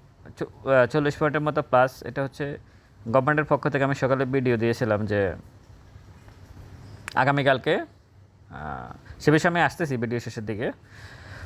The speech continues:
টপে ইন্টারন্যাশনাল,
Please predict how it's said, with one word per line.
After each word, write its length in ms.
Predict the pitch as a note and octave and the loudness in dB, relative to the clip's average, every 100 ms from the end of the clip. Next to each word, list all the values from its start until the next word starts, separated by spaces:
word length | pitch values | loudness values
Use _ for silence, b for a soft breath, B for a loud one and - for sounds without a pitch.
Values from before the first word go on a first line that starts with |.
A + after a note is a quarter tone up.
| - | 2
টপে 500 | D3 C#3+ F3 F#3+ F#3+ - _ _ _ - B - | 4 6 4 4 0 -6 _ _ _ -20 B -8
ইন্টারন্যাশনাল, 1080 | D3 C#3+ D3 D3+ C#3+ C3+ B2 A#2 G#2+ G2 D#2+ | -2 0 0 4 6 6 6 4 0 -6 -12